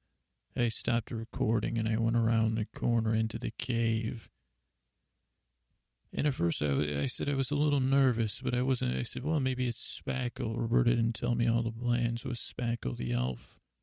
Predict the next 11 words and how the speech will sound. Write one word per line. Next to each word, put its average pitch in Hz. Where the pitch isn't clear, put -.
Uh, 120
but 117
then 127
I 123
saw 131
a 127
man 127
that 131
looked 127
a 123
bit 135